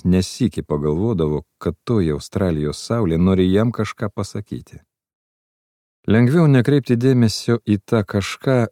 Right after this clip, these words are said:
ilgose Melburno šešėliuose negu Kijevaroje, kur pavėsį ne visada rasi.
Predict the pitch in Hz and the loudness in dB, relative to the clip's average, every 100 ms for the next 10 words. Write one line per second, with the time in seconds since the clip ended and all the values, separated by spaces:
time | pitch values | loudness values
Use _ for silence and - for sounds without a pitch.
0 | - 110 107 107 101 123 117 113 107 107 | -2 0 4 2 2 4 4 4 4 4
1 | 104 - 104 - 107 80 73 80 80 73 | 2 2 -4 0 0 2 -2 -2 -2 -2
2 | 80 - 82 80 71 69 67 67 - - | -2 0 2 2 0 -2 -4 -6 -10 -6
3 | 69 82 82 85 85 85 87 85 90 90 | 0 0 2 0 0 0 2 0 0 0
4 | 90 71 - - | 0 -2 -8 -16